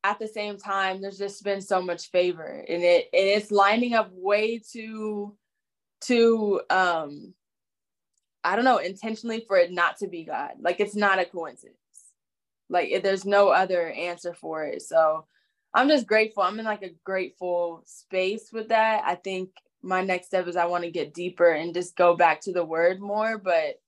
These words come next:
he's just had so much favor on, um, you know, us in my life. And I just, yeah, like, it's not perfect. There's a lot of grimy things, you know, with starting a new job, it's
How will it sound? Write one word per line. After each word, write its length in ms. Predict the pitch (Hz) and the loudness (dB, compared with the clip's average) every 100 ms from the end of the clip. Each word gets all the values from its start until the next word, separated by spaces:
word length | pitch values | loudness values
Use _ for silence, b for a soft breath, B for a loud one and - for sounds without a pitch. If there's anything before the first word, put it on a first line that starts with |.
| _ _ _ _ _ _ | _ _ _ _ _ _
he's 180 | - 214 | -6 -2
just 160 | 208 202 | 0 2
had 180 | 190 180 | 0 0
so 140 | 180 | -4
much 200 | 175 170 | -4 -6
favor 420 | - 170 165 170 151 | 0 0 0 -2 -2
on, 520 | 147 151 151 151 165 _ _ _ - | -4 -8 -12 -14 -20 _ _ _ -10
um, 540 | - 165 160 156 - 147 _ _ _ - | -8 -6 -10 -10 -14 -16 _ _ _ -4
you 120 | 190 | 0
know, 120 | 175 | 2
us 360 | - 160 175 175 | 6 6 4 0
in 100 | 175 | -6
my 140 | 165 | -6
life. 360 | 160 160 170 170 | -2 0 0 -4
And 120 | 160 | -12
I 100 | 156 | -10
just, 380 | 147 156 - - | -10 -12 -12 -4
yeah, 340 | 175 180 156 - | 0 2 0 -4
like, 260 | - 156 - | -2 -2 -2
it's 180 | - 185 | -2 0
not 240 | 220 220 - | 2 2 2
perfect. 380 | 202 - 175 | 0 0 -8
There's 140 | 185 180 | -8 -4
a 60 | |
lot 220 | 180 185 190 | 0 2 2
of 220 | 185 175 | -2 -4
grimy 380 | 175 175 180 175 | -6 -4 -6 -10
things, 440 | 170 170 170 170 180 | -10 -10 -12 -12 -6
you 80 | |
know, 200 | 175 156 | -4 -4
with 120 | 170 175 | -6 0
starting 360 | 175 175 180 | 4 4 4
a 40 | 170 | -6
new 160 | 170 | -10
job, 460 | 165 170 156 160 165 | 0 2 2 0 -2
it's 240 | 165 - | -8 -20